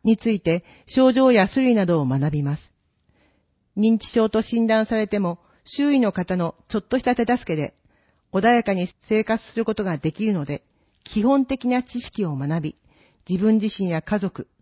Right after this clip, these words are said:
地域の方のもしもに備えることで、認知症普及啓発の意識を高めます。三月十九日水曜日午後一時半から三時、いきいき交流プラザにて。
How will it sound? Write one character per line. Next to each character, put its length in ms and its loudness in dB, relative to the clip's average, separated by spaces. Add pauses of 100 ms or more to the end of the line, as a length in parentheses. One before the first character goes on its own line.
(300)
地 200 -2
域 140 -6
の 140 -2
方 240 -4
の 180 -2 (300)
も 160 4
し 140 -2
も 100 0
に 120 -4
備 320 0
え 40 0
る 100 0
こ 80 -8
と 140 -4
で、 180 -6 (300)
認 220 2
知 100 -12
症 280 -2
普 140 -12
及 240 -2
啓 220 0
発 240 -2
の 200 -6 (180)
意 60 -2
識 300 -6
を 120 -2
高 260 -6
め 100 -4
ま 140 -6
す。 180 -18 (1400)
三 260 0
月 240 0
十 220 -2
九 100 -4
日 220 -2
水 320 -4
曜 180 2
日 160 -8 (200)
午 140 2
後 160 0
一 200 -6
時 80 0
半 240 0
か 140 -8
ら 100 -6
三 300 -4
時、 160 -12 (960)
い 140 -2
き 260 0
い 40 -6
き 160 -4
交 260 4
流 180 0
プ 100 -2
ラ 140 2
ザ 100 0
に 160 -2
て。 180 -12